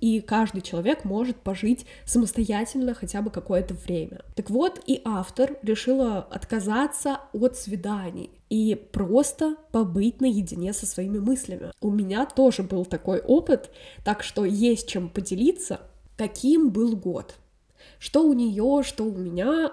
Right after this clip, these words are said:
совпадают как раз, э, какие-то инсайты, мысли, так что меня это ещё больше вдохновило как раз на создание этого эпизода. Потому что это про познание себя. У тебя есть много времени на подумать,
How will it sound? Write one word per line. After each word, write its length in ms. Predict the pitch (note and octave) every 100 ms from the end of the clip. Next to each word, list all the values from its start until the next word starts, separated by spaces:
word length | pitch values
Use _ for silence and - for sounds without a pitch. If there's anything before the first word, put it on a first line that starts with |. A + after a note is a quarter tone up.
| -
совпадают 800 | - B3 A#3 A3 A#3 A3 F3+ -
как 220 | - -
раз, 360 | G#3+ G#3+ G#3 -
э, 280 | F#3+ F3+ F3+
какие-то 380 | F#3 - A3+ G#3
инсайты, 560 | G#3 - A3 G3+ G3 F3
мысли, 580 | F#3 D#4+ - C4 G3 - - - -
так 180 | G#3+
что 340 | - - A3 G3+ -
меня 340 | G3+ G#3 A3+ D4
это 160 | C4+
ещё 400 | G#3 G#3+ - B3+
больше 500 | G3+ E3+ A#3+ D4 -
вдохновило 760 | A#3 G#3+ - A3 F#3 G3+ C#4+ D4+
как 200 | - F3+
раз 200 | G3 A3+
на 80 | A#3
создание 540 | - F#3 G3+ G#3 G3+
этого 220 | F3+ -
эпизода. 560 | F#3+ F#3 F3+ F#3+ F#3 - - -
Потому 360 | G#3+ G3+ G#3 E4
что 440 | - - C4 B3 -
это 380 | A3 C4 - C4+
про 320 | B3+ - G#3+
познание 560 | B3 A#3+ G3 G3+ A3 G#3+
себя. 460 | F#3 G3 G3+ F3 D#3+
У 60 | G#3
тебя 260 | G#3+ G3+ A#3+
есть 200 | B3 -
много 460 | A3 B3 C#4+ G3+
времени 520 | G3+ G3+ A#3 A3 G#3
на 120 | G3+ A#3+
подумать, 720 | D#4 B3+ G#3+ F#3+ G#3+ C4 -